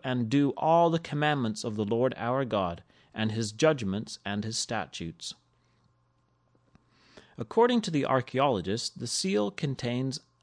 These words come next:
a symbol from the Babylonian religion, the very reason that they were expelled from the land.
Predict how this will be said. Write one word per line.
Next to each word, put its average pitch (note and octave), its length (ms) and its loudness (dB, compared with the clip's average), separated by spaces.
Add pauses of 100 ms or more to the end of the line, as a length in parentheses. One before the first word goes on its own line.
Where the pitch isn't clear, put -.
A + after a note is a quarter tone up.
(140)
a B2 80 -4
symbol B2 580 0
from A#2+ 280 -2
the A2+ 80 0
Babylonian A2 720 0
religion, B2+ 580 0 (420)
the D3+ 80 2
very E3 500 4
reason D3+ 540 2
that G#2 180 -4
they B2+ 140 2
were B2 160 0
expelled B2+ 640 2
from D3+ 160 -2
the D#3 80 0
land. D#3+ 440 -2